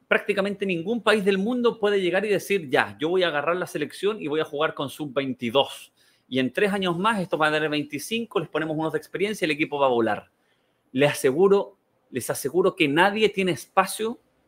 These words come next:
ni tiempo, ni la paciencia para hacer eso, porque seguramente si ponís puro sub veintidós te va a ir horrible, ¿ya? A lo que voy.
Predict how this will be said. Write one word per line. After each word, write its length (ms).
ni 220
tiempo, 840
ni 200
la 140
paciencia 760
para 160
hacer 240
eso, 240
porque 200
seguramente 340
si 80
ponís 160
puro 180
sub 140
veintidós 420
te 100
va 60
a 40
ir 220
horrible, 480
¿ya? 300
A 120
lo 100
que 100
voy. 340